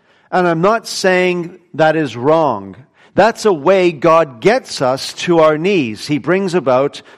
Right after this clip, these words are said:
darkness. He brings about suffering. He brings about questions we can't answer, and we fall down. But you see, the life of Christ is not quite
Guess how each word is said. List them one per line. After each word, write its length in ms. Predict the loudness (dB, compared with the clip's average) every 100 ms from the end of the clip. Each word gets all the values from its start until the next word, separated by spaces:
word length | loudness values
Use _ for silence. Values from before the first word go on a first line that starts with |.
| _
darkness. 560 | 2 2 2 -6 -10 -6
He 100 | -4
brings 320 | -2 -2 0
about 460 | 2 2 2 0 -14 _ _
suffering. 640 | -12 -2 -2 -2 -6 -6 -4
He 140 | -4
brings 320 | 0 -2 0
about 480 | 0 4 4 2 -6 _ _ _ -6
questions 520 | -2 -2 -4 -6 -4
we 120 | -4
can't 300 | -2 -4 -4
answer, 500 | -4 -4 -4 -4 -4 -4 -8
and 120 | -4 -2
we 80 |
fall 360 | -2 2 2 4
down. 500 | 2 0 -2 -6 -12 _ _ _ _ _ _ _ _ -18 -6
But 140 | -6
you 80 | -4
see, 140 | -4
the 100 | 0
life 400 | 2 2 0 -2
of 180 | -6 -6
Christ 540 | -10 -4 -2 -2 -6 -10
is 180 | -10
not 540 | -6 -4 -2 -4 -12 _
quite 600 | -12 0 0 0 -4